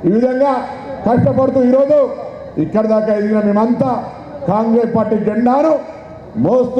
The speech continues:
ఇక్కడ దాకా మీ ఆశీర్వచనంతో వచ్చినాం. భవిష్యత్తులో కూడా కాంగ్రెస్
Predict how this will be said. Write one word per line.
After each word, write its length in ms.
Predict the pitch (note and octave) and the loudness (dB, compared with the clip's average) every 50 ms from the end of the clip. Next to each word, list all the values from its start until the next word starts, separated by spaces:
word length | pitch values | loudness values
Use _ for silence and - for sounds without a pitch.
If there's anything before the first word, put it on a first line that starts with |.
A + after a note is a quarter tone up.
| A#3+ A#3+ | 0 0
ఇక్కడ 180 | - - B3 A#3+ A#3+ A#3+ | 0 0 0 2 2 0
దాకా 160 | A3+ A3 A3 G#3+ G#3+ | 0 -2 -2 -2 0
మీ 60 | G#3+ G#3+ A3 | 0 0 0
ఆశీర్వచనంతో 580 | A3+ - - A#3 A3+ A3+ A#3 G#3+ G#3+ G3+ G#3 G3+ G3 G#3 | 0 0 0 0 0 0 0 -2 0 0 0 0 0 -2
వచ్చినాం. 300 | G#3+ - C#4+ D#4 D#4+ D#4+ D#4+ - - - - - - - - - G#3+ - | 0 0 2 2 2 0 -2 -6 -8 -12 -14 -16 -16 -18 -16 -8 -2 0
భవిష్యత్తులో 500 | F#3+ A3+ A3+ - B3 A3+ A3+ A3+ A3 A3 A3 | 0 2 2 2 0 0 0 0 2 2 2
కూడా 160 | A3+ A#3 B3 A#3+ G#3 - - - - - - - - - | 2 2 2 0 -2 -4 -8 -12 -14 -16 -16 -16 -6 -4
కాంగ్రెస్ 400 | F#3+ A3+ A3+ A3 G#3+ A3 G#3+ F3+ | -2 -2 0 0 0 0 0 0